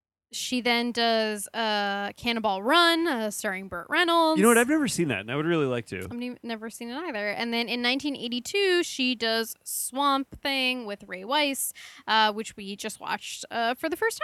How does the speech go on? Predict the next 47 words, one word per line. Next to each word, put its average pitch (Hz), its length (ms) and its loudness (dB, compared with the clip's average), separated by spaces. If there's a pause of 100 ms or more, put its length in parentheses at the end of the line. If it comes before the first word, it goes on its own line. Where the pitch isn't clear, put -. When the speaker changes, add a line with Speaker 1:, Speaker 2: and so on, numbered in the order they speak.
Speaker 1:
time 214 200 0
for 185 60 6
Speaker 2:
Yes, 202 180 4
Speaker 1:
this. - 480 -6
Speaker 2:
directed 214 360 -2
Speaker 1:
Uh, - 20 -8
Speaker 2:
by 156 160 2
Wes 180 220 0
Craven. 202 440 -2 (400)
Speaker 1:
Yeah, 269 160 2 (160)
uh, 247 520 8
and 277 100 6
it's 302 140 4
a 311 40 6
movie 359 260 6
that, 339 100 6
like, 294 220 2
you 233 60 -4
know, 226 140 0
I 202 120 2
had 202 120 0
heard 254 240 0
of 220 180 0
a 208 60 -6
bunch, 208 520 0
uh, - 40 -6
and 208 960 -2 (460)
just, 208 180 -10
like, 226 140 -2
never 208 240 -2
really 214 220 -2
thought 285 180 6
about. 233 300 4
And 220 100 -4
then 214 320 -10
when 220 220 -8
we 208 80 -6
decided 202 320 -4
we 208 120 -10
wanted 202 300 -8
to 208 80 -6
do - 100 -8
Adrienne 196 240 -8
Barbeau, 196 220 0
I 247 220 6
was 208 100 -6
like, 214 160 -8